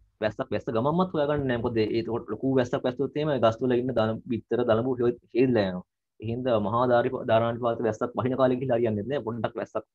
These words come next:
මේ වැහැලා පායලා සෙටල් වුණාට පස්සේ තමයි සමනල්ලු වීඩියෝ කරන්න පුළුවන්. ඊළඟට තව දෙයක් තමයි සත්තුන්ගේ බිහේවියර්. හැසිරීම ගැන අපිට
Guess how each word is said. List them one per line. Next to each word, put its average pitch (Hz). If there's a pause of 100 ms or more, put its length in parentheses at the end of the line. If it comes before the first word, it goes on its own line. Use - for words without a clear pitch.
(220)
මේ 107
වැහැලා 117
පායලා 110
සෙටල් -
වුණාට 123
පස්සේ -
තමයි 131 (380)
සමනල්ලු 113
වීඩියෝ 101
කරන්න 120
පුළුවන්. 95 (1000)
ඊළඟට 175
තව 123
දෙයක් 151
තමයි 135 (260)
සත්තුන්ගේ 160
බිහේවියර්. 123
හැසිරීම 185
ගැන 165
අපිට 190